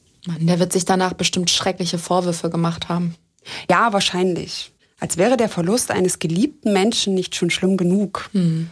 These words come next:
Speaker 2: Und natürlich nimmt diese Tat insbesondere die Freunde und die Verwandten der Opfer mit. Aber auch die ganze Gemeinde ist entsetzt und in Trauer.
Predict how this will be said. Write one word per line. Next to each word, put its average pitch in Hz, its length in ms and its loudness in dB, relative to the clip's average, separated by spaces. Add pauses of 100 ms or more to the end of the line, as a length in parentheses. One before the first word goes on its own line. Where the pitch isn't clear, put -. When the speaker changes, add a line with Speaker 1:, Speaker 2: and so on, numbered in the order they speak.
Speaker 2:
Und 196 100 0
natürlich 208 480 2
nimmt 240 280 2
diese 220 220 -4
Tat 196 360 -4
insbesondere 185 760 2
die 170 100 -4
Freunde 220 560 0 (420)
und 294 240 4
die - 60 -6
Verwandten 202 480 2
der 147 140 -2
Opfer 160 280 -2
mit. - 480 -4 (420)
Aber 214 220 2
auch 226 140 -2
die 214 100 -2
ganze 208 320 2
Gemeinde 202 520 2
ist 185 160 -2
entsetzt - 680 -2 (240)
und 180 200 2
in 202 100 2
Trauer. 185 520 -2